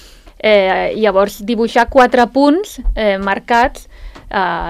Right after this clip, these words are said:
de Sant Cugat, al claustre, a la plaça del Mercat Sant Pere,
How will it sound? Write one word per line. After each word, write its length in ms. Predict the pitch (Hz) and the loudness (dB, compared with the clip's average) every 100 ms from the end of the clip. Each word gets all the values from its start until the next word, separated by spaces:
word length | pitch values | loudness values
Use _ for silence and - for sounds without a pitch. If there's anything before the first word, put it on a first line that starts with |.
| 175 | -8
de 80 | 175 | -8
Sant 160 | 180 | -10
Cugat, 320 | 170 151 147 165 | -10 -8 -8 -10
al 140 | 165 | -10
claustre, 520 | - 233 262 262 285 285 | -2 2 2 0 2 4
a 380 | 294 269 202 196 | 6 4 2 0
la 160 | 185 185 180 | 0 -2 -2
plaça 300 | 202 214 208 | -2 0 0
del 560 | 208 196 196 196 190 202 | 2 2 0 -2 -4 -2
Mercat 480 | 196 180 214 202 | -2 -2 -2 -2
Sant 220 | - 214 214 | -4 -4 0
Pere, 380 | 285 294 302 | 2 4 4